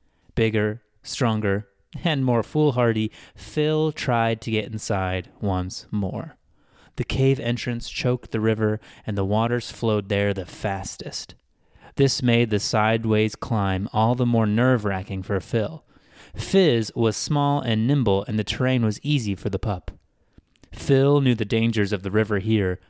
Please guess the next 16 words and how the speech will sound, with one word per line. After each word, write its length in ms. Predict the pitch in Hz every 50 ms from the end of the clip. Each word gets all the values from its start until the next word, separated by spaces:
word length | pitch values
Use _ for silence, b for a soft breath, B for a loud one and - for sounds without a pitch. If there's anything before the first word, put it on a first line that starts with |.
| B B B B B B
Last 440 | 110 120 123 131 135 - - -
year's 240 | 123 120 117 110 104
attempt 480 | 104 98 - - 113 107 107 107 - - -
resulted 600 | 120 110 101 98 110 110 113 117 113 120 107 104
in 100 | 98 98
a 140 | 98 95
fall 480 | 90 - - 127 117 117 117 120 120 -
into 180 | 110 101 101 104
the 140 | 98 95
fast-moving 760 | 87 - 117 107 107 104 101 - - 110 104 98 95 95 92
waters. 560 | 95 98 101 98 92 92 87 87 - - - B B B B B B B B B B
Phil 400 | - - - 131 123 123 127 131
remembered 420 | 117 110 104 113 113 113 110 104 98
the 120 | 101 104
incident 480 | 117 113 113 - 117 101 98 98 98 -
clearly. 580 | - - 127 127 123 110 95 92 90 87 85